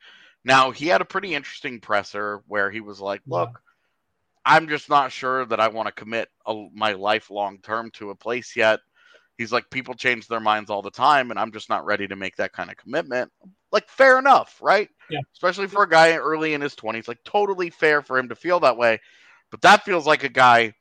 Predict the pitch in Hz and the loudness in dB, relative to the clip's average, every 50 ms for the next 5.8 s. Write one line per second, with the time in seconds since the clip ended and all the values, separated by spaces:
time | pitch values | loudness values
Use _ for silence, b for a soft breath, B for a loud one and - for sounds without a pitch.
0 | _ _ _ _ _ _ 127 131 135 139 147 131 127 117 113 104 95 - - 127 | _ _ _ _ _ _ 2 2 2 2 -2 -4 -4 -4 -4 -8 -10 -6 -2 0
1 | 135 147 156 160 156 160 160 156 151 139 135 139 135 127 127 123 - _ 113 107 | 0 0 0 -2 -6 -6 -6 -6 -8 -8 -6 -6 -6 -4 -6 -10 -12 _ -20 -18
2 | - 113 107 104 - _ - 101 98 92 90 - - 92 92 92 85 - - 110 | -18 -16 -16 -18 -18 _ -4 -4 -4 -4 -4 -8 -16 -18 -18 -18 -18 -8 -2 0
3 | 123 131 135 135 123 110 117 110 82 117 127 135 123 117 - 113 107 107 - - | 2 2 2 2 0 -2 -6 -4 -2 -2 -2 -2 -2 -4 -4 -2 -2 -2 -2 -2
4 | 104 98 90 98 95 92 - - 87 85 92 90 90 90 87 - - 95 92 95 | -4 -4 -4 -4 -8 -10 -10 -14 -14 -12 -10 -10 -10 -12 -12 -14 -14 -16 -14 -12
5 | 107 107 104 104 104 101 101 95 98 _ 95 95 95 95 92 | -14 -12 -8 -8 -8 -8 -8 -12 _ _ -16 -14 -14 -14 -16